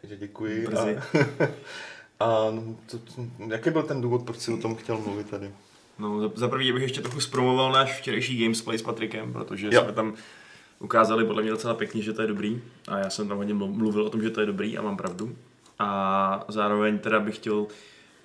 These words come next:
Speaker 2: podotknout, že ty začáteční komerční údaje vypadají úplně fantasticky, že prodali teď už asi přes půl milionu kopií. A
Speaker 1: A p-, spoustu kopií prodali i během Early, co
Speaker 2: No,
Speaker 1: jsem
Speaker 2: no,
Speaker 1: předpokládal,
Speaker 2: ještě
Speaker 1: který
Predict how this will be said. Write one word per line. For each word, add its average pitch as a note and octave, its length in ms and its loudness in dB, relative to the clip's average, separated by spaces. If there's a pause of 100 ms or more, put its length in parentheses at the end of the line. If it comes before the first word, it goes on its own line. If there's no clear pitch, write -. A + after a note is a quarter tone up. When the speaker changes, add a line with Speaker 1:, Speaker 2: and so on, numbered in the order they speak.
(220)
Speaker 2:
podotknout, D3 540 4
že C#3 320 6
ty C3+ 260 0 (520)
začáteční E3 880 2
komerční C#3+ 460 2
údaje C3+ 280 0
vypadají C3 420 -2
úplně B2+ 280 -6
fantasticky, A#2 720 -10 (100)
že G#2+ 520 0
prodali A2 420 2
teď A2 160 -4
už A2+ 100 -6
asi - 180 -6
přes A2+ 200 -8
půl A#2 140 -6
milionu A2 320 -2
kopií. G#2+ 400 -6 (760)
A G#2 680 6 (560)
Speaker 1:
A A2 100 12
p-, - 140 0 (160)
spoustu - 400 -2
kopií A#2 280 -2
prodali A2 400 2
i - 80 -2
během A2+ 260 0
Early, G2+ 320 2
co - 120 -8
Speaker 2:
No, A#2 220 8
Speaker 1:
jsem A2+ 100 6
Speaker 2:
no, A2 60 4
Speaker 1:
předpokládal, G2+ 300 8
Speaker 2:
ještě G2 180 -2
Speaker 1:
který - 20 6